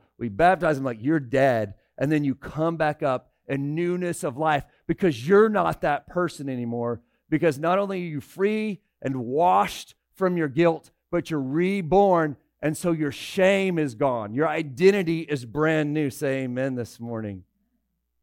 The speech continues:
And that's what Jesus bore on the cross. But today we're gonna flip to a, a section of Scripture that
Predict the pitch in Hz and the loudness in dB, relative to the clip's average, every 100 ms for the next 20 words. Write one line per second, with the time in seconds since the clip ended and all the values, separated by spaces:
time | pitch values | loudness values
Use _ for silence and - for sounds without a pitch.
0 | _ _ _ _ _ 135 147 170 185 196 | _ _ _ _ _ -6 0 0 0 -2
1 | 151 147 170 151 139 113 156 160 160 147 | -4 -6 -6 -6 -10 -6 -2 0 2 0
2 | 135 _ _ _ _ _ _ _ 139 135 | -2 _ _ _ _ _ _ _ -4 -4
3 | - 143 139 110 - - - _ _ _ | -2 2 4 2 -4 -20 -20 _ _ _
4 | _ _ _ _ _ 165 160 180 226 254 | _ _ _ _ _ -2 0 6 6 6
5 | 254 220 151 208 214 - 196 170 147 147 | 2 0 0 -2 -2 -2 -2 0 0 0
6 | 117 _ _ - 143 - 220 214 214 170 | -2 _ _ -6 -6 0 -2 0 -4 -4
7 | - 190 185 185 160 127 | -4 -4 -2 -2 -2 -2